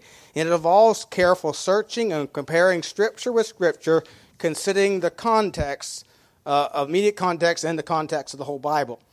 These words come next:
And so, so we need to study the Scriptures. The f-, fifth thing we see here is there need, we need to be steady in our growth. Notice verse eighteen. But grow in grace in the knowledge of our Lord and Savior, Jesus Christ. To him be glory both now and forever.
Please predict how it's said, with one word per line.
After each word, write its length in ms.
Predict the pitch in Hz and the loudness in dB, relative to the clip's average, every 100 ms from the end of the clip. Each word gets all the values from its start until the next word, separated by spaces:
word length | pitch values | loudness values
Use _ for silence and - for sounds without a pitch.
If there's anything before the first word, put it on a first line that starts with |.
| _ _ _ _ - | _ _ _ _ -12
And 140 | 147 | -6
so, 300 | 185 170 - _ _ _ _ | 2 2 2 _ _ _ _
so 180 | - 190 | -4 0
we 140 | 220 | 2
need 200 | 254 214 | 0 2
to 220 | 208 185 - | 2 2 -2
study 360 | - 233 254 | 0 2 2
the 140 | 208 185 | 2 -2
Scriptures. 840 | - 247 262 - 131 - - - _ _ _ _ _ _ - | 0 -2 -2 -8 -14 -14 -20 -20 _ _ _ _ _ _ -8
The 80 | 165 | -8
f-, 120 | - _ _ _ _ _ _ _ _ _ - | -8 _ _ _ _ _ _ _ _ _ 0
fifth 160 | 269 | 0
thing 200 | 226 190 | 2 0
we 120 | 170 | 0
see 180 | 160 170 | -2 -2
here 200 | 165 170 | 0 4
is 180 | 156 156 | 4 4
there 160 | 156 160 | 2 0
need, 200 | 170 165 | 0 -2
we 100 | 175 | -2
need 120 | 196 | -2
to 40 | 180 | 0
be 140 | 165 | -2
steady 400 | - 208 202 196 | 0 2 4 4
in 80 | 175 | 2
our 100 | 160 | 0
growth. 300 | 170 147 110 | 2 0 0
Notice 240 | 170 202 | -4 -4
verse 240 | 180 175 175 | 0 0 0
eighteen. 380 | 151 - 123 - _ _ _ _ - | -2 -4 -10 -12 _ _ _ _ -2
But 240 | 175 160 | -2 0
grow 400 | 151 175 220 269 | 2 6 8 6
in 220 | 262 254 | 4 0
grace 460 | 208 180 143 147 156 | 2 2 2 0 -4
in 160 | 175 160 | -6 -4
the 80 | |
knowledge 380 | 156 160 185 185 | 0 2 2 0
of 80 | 165 | 2
our 100 | 160 | 2
Lord 300 | 156 165 180 | 4 2 2
and 100 | 180 | -2
Savior, 340 | - 151 143 | -2 0 0
Jesus 400 | 143 151 143 147 | -4 -6 -8 -8
Christ. 360 | - 143 131 123 | -6 -4 -4 -4
To 80 | 135 | -8
him 180 | 156 151 | -6 -6
be 80 | |
glory 400 | 135 139 139 147 | -6 -6 -2 -2
both 260 | 135 131 123 | -2 -6 -8
now 240 | 127 127 | -8 -8
and 80 | 127 | -8
forever. 420 | - 117 110 113 | -10 -14 -12 -14